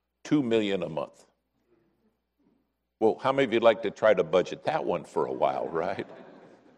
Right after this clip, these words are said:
When I saw him, I said, "Bob, you're taking home two million dollars a month."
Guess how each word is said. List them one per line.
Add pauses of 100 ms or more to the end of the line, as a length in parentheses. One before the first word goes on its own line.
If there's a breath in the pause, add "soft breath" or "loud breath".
(1200)
When
I
saw
him,
I
said,
"Bob,
you're
taking
home
two
million
dollars
a
month."